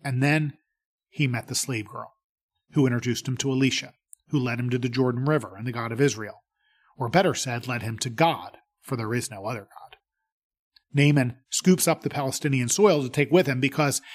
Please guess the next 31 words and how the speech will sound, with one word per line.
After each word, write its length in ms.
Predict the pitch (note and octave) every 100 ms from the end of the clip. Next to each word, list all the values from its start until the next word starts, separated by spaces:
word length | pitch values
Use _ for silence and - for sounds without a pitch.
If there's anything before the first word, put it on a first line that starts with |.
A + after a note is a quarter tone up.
| -
in 140 | E3 D3
those 260 | A3 A#3+
days 320 | F#3+ F#3+ D3
it 60 | D#3+
was 140 | D3
believed 320 | - D3 D3+ C#3+
that 120 | C3
each 220 | E3 -
geographic 560 | D#3 C3 D3 D3 D3 C#3
location 420 | A2+ C3 - C#3
had 140 | B2
its 180 | A#2 -
local 360 | C#3 D3+ C#3 B2
god 420 | F#3 F3+ G#2+ - _ _ - -
with 120 | C3
authority 480 | C3+ C#3+ A2+ A2+ A2+
over 380 | A2+ G#2+ G#2 - -
that 260 | B2+ A2+
particular 540 | - B2+ B2 C3 A2+ A2+
land. 340 | A2 G2 F#2+ _ _ _ - - -
Naaman 440 | D#3+ E3+ D#3+ D3+ - _ _ -
still 300 | - F#3 C#3
had 100 | C3+
a 60 |
few 180 | - C3+
things 220 | C3+ A#2+
to 100 | -
learn 180 | B2 B2
about 200 | A#2 G#2
the 80 | -
Lord, 400 | D#3 B3 A2+ G#2